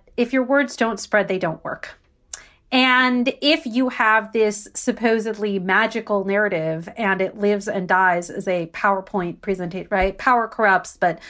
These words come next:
PowerPoint corrupts absolutely. And if that's the <laughs> beginning and end of your narrative, then you don't have anything. What we deployed, our strategy was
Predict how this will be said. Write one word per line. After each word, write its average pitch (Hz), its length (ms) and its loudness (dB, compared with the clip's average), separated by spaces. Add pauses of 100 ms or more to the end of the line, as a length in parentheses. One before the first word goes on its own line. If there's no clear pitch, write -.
(240)
PowerPoint 202 580 0
corrupts 190 480 0
absolutely. 185 840 -2 (260)
And 220 100 2
if 233 120 -2
that's 226 380 4
the 220 200 2
<laughs> - 20 -14
beginning 233 600 0
and 196 280 -4
end 214 680 2
of 214 260 0
your 214 120 -2
narrative, 233 600 4
then 202 240 0
you 214 120 -4
don't 214 200 0
have 175 420 -2 (120)
anything. 151 640 -10 (720)
What 254 460 0
we 320 580 0
deployed, 220 680 2
our 196 160 2
strategy 202 580 0
was 190 200 -4